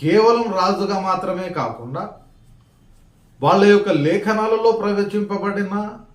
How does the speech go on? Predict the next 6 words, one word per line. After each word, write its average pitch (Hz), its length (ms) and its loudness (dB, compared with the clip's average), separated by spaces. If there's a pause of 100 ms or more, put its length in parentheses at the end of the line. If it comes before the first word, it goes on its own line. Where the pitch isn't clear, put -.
(520)
మెస్సియా 208 480 2
యొక్క 220 140 0 (120)
లక్షణాలు 214 480 0
ఆయనలో 214 340 2 (120)
ఉన్నాయని 202 460 -2
నమ్మిన 185 240 -6